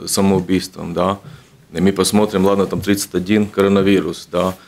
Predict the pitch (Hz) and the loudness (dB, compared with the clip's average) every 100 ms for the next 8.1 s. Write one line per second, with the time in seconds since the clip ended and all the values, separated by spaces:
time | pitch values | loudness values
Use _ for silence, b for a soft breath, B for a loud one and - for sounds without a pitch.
0 | B B 90 98 90 101 92 98 95 110 | B B -2 0 0 0 2 2 4 2
1 | 101 101 90 92 87 - 87 85 82 85 | 2 0 2 0 0 -4 -8 -10 -10 -12
2 | 85 - - b - 87 104 101 - 92 | -14 -16 -20 b -4 0 2 2 2 4
3 | 98 104 92 90 92 92 92 104 107 - | 4 2 -2 -2 -2 2 4 4 2 0
4 | 104 107 104 - - _ - 98 104 - | 2 2 0 -4 -8 _ -4 0 2 2
5 | B B B 78 87 87 87 87 80 87 | B B B 0 2 4 2 0 0 0
6 | 107 98 92 - - 90 87 87 71 95 | 0 2 0 -2 -2 2 2 2 2 0
7 | 87 - 78 - 110 117 113 104 95 104 | -2 -6 -6 -2 0 0 0 -2 0 0
8 | 110 | 0